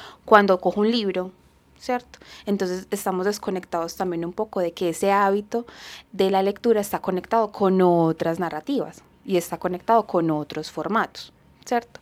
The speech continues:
Y que todos tienen propósitos distintos en nuestra vida diaria. Entonces, eh, para leer muchas cosas,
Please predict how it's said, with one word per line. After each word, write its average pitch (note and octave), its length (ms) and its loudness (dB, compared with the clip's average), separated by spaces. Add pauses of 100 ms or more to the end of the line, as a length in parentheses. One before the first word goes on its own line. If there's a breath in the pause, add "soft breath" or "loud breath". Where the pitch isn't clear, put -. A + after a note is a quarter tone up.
(300 loud breath)
Y C4+ 100 -2
que C4+ 120 2
todos A#3 260 4
tienen F3+ 220 -2
propósitos F3+ 480 -6
distintos E3 420 -10
en F3 80 -8
nuestra D#3+ 300 -10
vida D3 200 -8
diaria. G#3+ 360 -2 (680 loud breath)
Entonces, F#3+ 680 0 (280 loud breath)
eh, F3+ 340 4 (380)
para G#3+ 200 10
leer A3+ 360 4 (200)
muchas G#3+ 320 4
cosas, F3+ 420 -8